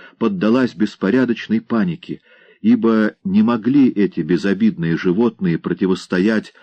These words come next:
летной технике. А вертолетам точно только того и надо было.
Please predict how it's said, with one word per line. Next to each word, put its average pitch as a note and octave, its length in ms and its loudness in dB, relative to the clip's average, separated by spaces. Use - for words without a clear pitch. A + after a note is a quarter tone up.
летной E2+ 580 0
технике. D2 760 -8
А E2 120 -4
вертолетам D3 840 0
точно A#2+ 600 0
только A2+ 420 -2
того F2+ 320 -2
и F2+ 200 -4
надо D#2 300 -6
было. C#2 320 -8